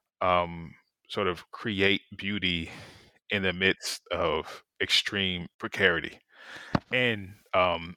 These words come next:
Marley was very straight up about this as well. He was even straight up about that with me <laughs> as, as I tell in the book. Like, he,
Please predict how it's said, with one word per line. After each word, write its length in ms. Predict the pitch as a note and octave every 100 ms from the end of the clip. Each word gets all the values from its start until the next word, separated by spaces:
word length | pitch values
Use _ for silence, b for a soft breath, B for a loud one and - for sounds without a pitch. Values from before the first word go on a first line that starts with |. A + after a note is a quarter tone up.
| _ -
Marley 340 | A#2+ B2 A#2
was 200 | G#2 F#2+
very 240 | A2 G2
straight 340 | F#2 - F#2 F#2
up 140 | F2+ _ _ _ _ _ _ _ _ _ -
about 300 | F2 E2+ E2+
this 220 | D#2+ D#2+
as 180 | E2+ D#2
well. 160 | G2+ F2+
He 100 | A#2
was 140 | G#2+
even 160 | A2 F#2
straight 240 | - F#2
up 100 | F#2
about 220 | F#2 F#2
that 160 | - F2
with 120 | F2
me 200 | A#2 A#2+
<laughs> 720 | - E2 C3 - E3 - - -
as, 240 | G#2+ G2+ - - -
as 160 | F#2+
I 100 | F#2+
tell 220 | F2 A2+ F#2
in 120 | F2
the 80 | E2+
book. 280 | A#2 A2 - - B B B B -
Like, 160 | F2+ F2
he, 300 | A2 G#2